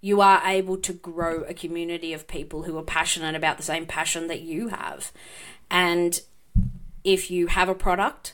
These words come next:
or not, you can still create a community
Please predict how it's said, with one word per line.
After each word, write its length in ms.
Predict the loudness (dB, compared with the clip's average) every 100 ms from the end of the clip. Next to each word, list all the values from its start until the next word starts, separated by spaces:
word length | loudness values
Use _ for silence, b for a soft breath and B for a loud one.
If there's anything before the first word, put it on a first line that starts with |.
| -12
or 100 | -10 -4
not, 460 | 0 0 -2 -14 _ _ _ _
you 180 | -10 -8
can 200 | -4 0
still 680 | 2 0 2 2 2 -2 -4
create 600 | -8 -2 -2 0 -2 -6 -16 b b b b b _ _ -4
a 300 | 0 0 0
community 840 | -6 -4 -2 -2 -2 -2 -2 -6